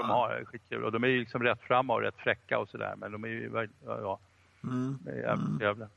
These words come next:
Speaker 1: Ja.
Speaker 2: Mm. Eh, väder. Jag gav vi England en sexa. Vi kan inte ge, eh, Irland högre än så. Det kan vi inte.
Speaker 1: Nej, men vi kan inte ge Irland högt på, överhuvudtaget
Speaker 2: Nej,
Speaker 1: när det
Speaker 2: nej.
Speaker 1: gäller väder.
Speaker 2: För det,
Speaker 1: Det
Speaker 2: det är helt jävla hopplöst.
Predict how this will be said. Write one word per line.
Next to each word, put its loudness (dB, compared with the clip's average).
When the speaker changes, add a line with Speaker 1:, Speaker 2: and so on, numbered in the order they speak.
Speaker 1:
Ja. 0
Speaker 2:
Mm. -4
Eh, 4
väder. 4
Jag -6
gav 4
vi 0
England 0
en -2
sexa. -2
Vi -6
kan -4
inte -6
ge, -2
eh, -4
Irland -4
högre -6
än -10
så. -8
Det -12
kan -8
vi -8
inte. -12
Speaker 1:
Nej, 4
men -2
vi 2
kan 2
inte -2
ge 4
Irland 2
högt -6
på, -6
överhuvudtaget 4
Speaker 2:
Nej, 4
Speaker 1:
när 6
det 4
Speaker 2:
nej. 0
Speaker 1:
gäller 2
väder. 2
Speaker 2:
För -14
det, 4
Speaker 1:
Det 6
Speaker 2:
det 4
är 0
helt -4
jävla -4
hopplöst. -10